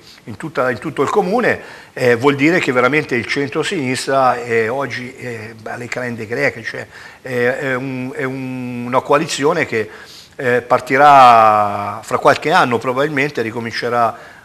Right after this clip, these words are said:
la ricostruzione. Nel frattempo noi governeremo, sono certo che governeremo molto bene. Il sindaco è un sindaco determinato, che non lo fa per hobby e neanche per interesse, è un sindaco che ha il suo lavoro,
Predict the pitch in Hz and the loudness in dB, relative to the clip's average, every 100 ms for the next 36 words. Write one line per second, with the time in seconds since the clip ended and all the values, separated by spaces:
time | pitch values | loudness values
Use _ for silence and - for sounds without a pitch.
0 | - 123 117 113 117 131 - 214 - 127 | -10 -2 -2 -2 -6 -8 -8 -8 -2 -2
1 | 113 113 127 123 151 131 123 123 117 117 | -2 -6 -6 -4 -6 -4 -6 -6 -6 -6
2 | 120 120 127 180 175 117 - 117 110 131 | -4 -4 -4 -4 -2 -4 -6 -10 -8 -8
3 | 117 117 107 117 120 117 117 117 113 110 | -8 -8 -10 -8 -6 -6 -6 -6 -6 -8
4 | 110 107 113 107 101 104 - 131 127 113 | -8 -8 -10 -8 -10 -12 -12 -10 -6 -6
5 | 120 117 - - - 143 117 151 139 120 | -8 -14 -18 -20 -14 -10 -6 -6 -2 -2
6 | 123 117 131 - 139 151 190 226 214 160 | -4 -4 -4 0 0 2 2 2 2 2
7 | 117 - - - - _ _ 143 151 156 | -2 -2 -12 -20 -20 _ _ 0 2 0
8 | 147 143 120 - 135 143 160 156 170 180 | 2 4 4 2 0 4 2 2 -4 -4
9 | - 131 131 117 123 127 120 123 117 101 | -4 -4 -4 -2 -4 -2 -4 -2 -2 -2
10 | 92 120 117 - 139 127 120 110 127 107 | -6 -10 -10 -8 -4 -4 -4 -4 -4 -2
11 | 151 180 196 139 - | -4 -4 -2 -2 -2